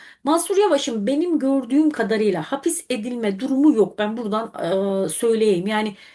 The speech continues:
e, işte hani soruşturma başlatılıp onun da hapse-, ama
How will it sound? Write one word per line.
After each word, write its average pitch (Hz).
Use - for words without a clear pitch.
e, 208
işte 185
hani 208
soruşturma 220
başlatılıp 214
onun 214
da 202
hapse-, -
ama 349